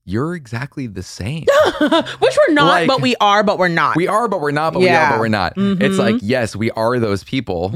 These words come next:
Speaker 1: You know,
Speaker 2: Mm-hmm.
Speaker 1: it's not like a thing that's put on for the
Speaker 2: Yeah.
Speaker 1: internet. It's
Speaker 2: Yeah.
Speaker 1: not like an act. Like, we are silly. We are
Speaker 2: Mm-hmm.
Speaker 1: fun. Like, we
Speaker 2: Mm-hmm.
Speaker 1: are just who we are. But there's also, you know, and pe-, you can phrase it however you want, but I've always said that people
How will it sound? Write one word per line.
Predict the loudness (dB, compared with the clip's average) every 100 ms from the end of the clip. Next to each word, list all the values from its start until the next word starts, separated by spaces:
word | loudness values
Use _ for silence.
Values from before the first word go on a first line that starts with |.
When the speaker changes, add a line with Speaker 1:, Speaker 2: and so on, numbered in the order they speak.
| -2
Speaker 1:
You | 0
know, | 0 0
Speaker 2:
Mm-hmm. | -2
Speaker 1:
it's | -4 -6
not | -4 -2 -2 -4
like | -4 -4 -4 -10 _
a | -4 -2 -6
thing | -6 -4 -4
that's | -6
put | -4 -4 -2
on | -4 -4 -4
for | -6
the |
Speaker 2:
Yeah. | -2
Speaker 1:
internet. | 0 0 0 -2 -4
It's | -4
Speaker 2:
Yeah. | -4
Speaker 1:
not | -4
like | -4 -6
an | -6
act. | -6 -6 -6
Like, | -4
we | -4 -2
are | -2 -2 -2
silly. | -4 -4 -2 -2
We | -2 -4
are | -2 -2 -2
Speaker 2:
Mm-hmm. | -2
Speaker 1:
fun. | -2 -2 -2 -2
Like, | -2 -4
we | -4 -4
Speaker 2:
Mm-hmm. | -2
Speaker 1:
are | -2 -2
just | -4 -8
who | -6
we | -4 -2
are. | -2 -2 -4 -6 -10 -20 -12 -6
But | -4
there's | -2 -4
also, | -4 -6 -4 -2 -2 -4 -6
you | -4
know, | -2 -2 -4 -8 -8
and | -4 -4 -8 -12
pe-, | -12
you | -8
can | -8
phrase | -6 -4 -4
it |
however | -4 -4
you | -4
want, | -2 -2 -4
but | -4
I've | -2
always | -2 -2 -2
said | -4 -4
that | -6
people | -8 -6 -6 -6